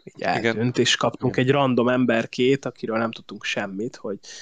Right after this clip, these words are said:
Speaker 1: akár te is lehetsz az a, maga a játékos,
Speaker 2: Igen.
Speaker 1: aki beül az Abstergóra, könyörgöm, ez egy ilyen
Speaker 2: Nagyon lusta
Speaker 1: egy ilyen
Speaker 2: megoldás.
Speaker 1: csettintésre, igen, ez ilyen lusta megoldás, tehát nem akartak jelenkori történetszállat írni, így van.
Speaker 2: És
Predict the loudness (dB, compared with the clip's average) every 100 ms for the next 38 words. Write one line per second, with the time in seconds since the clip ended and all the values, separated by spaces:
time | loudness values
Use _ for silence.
0 | -20 -20 -10 -8 -4 -4 -2 0 0 0
1 | -2 -2 -4 -6 -6 -6 -8 -6 -6 -6
2 | -4 -4 -4 -8 -14 -8 -6 -4 -4 -2
3 | -2 -2 -4 -2 -4 -2 -2 -2 -2 -2
4 | -6 -6 -6 -6 -8 -6 -8 -6 -4 -4
5 | -8 -16 -16 -18 -20 -20 -20 -20 -20 -20
6 | _ -4 6 8 8 4 -2 4 6 6
7 | 2 2 2 0 -2 0 -2 0 2 2
8 | 4 4 4 4 2 2 2 2 -4 -8
9 | -10 -8 -10 -8 -8 -10 -14 -16 -14 -16
10 | -12 -12 -12 -14 -20 -18 -18 -14 -14 -12
11 | -12 -12 -12 -12 -10 -10 -10 -12 -12 -16
12 | -20 -20 _ 2 2